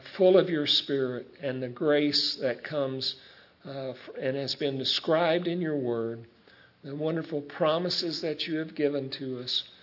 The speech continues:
all spiritual blessings in heavenly places granted to us in Christ Jesus.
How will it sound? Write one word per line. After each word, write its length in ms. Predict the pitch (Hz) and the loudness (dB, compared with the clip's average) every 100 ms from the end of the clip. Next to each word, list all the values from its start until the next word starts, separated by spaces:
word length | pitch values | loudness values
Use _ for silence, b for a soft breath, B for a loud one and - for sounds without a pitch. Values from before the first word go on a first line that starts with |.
| B B B - | B B B -2
all 300 | 165 165 180 | 4 6 6
spiritual 720 | - - 151 165 151 - 151 | 2 -2 -2 -2 -4 -4 -4
blessings 680 | 156 143 143 - 143 139 | 6 6 6 2 -2 -4
in 80 | 143 | -6
heavenly 460 | 123 147 139 139 135 | -4 -2 0 0 -2
places 680 | 135 135 127 127 139 127 127 | -2 -2 0 0 -2 -4 -6
granted 540 | - 147 151 151 147 | -2 0 2 -2 -4
to 240 | - 147 | -2 0
us 160 | 143 139 | 0 -2
in 160 | 143 135 | -4 -8
Christ 480 | - 127 131 - | -6 -4 -4 -4
Jesus. 540 | - 120 120 120 120 | -4 -8 -8 -10 -10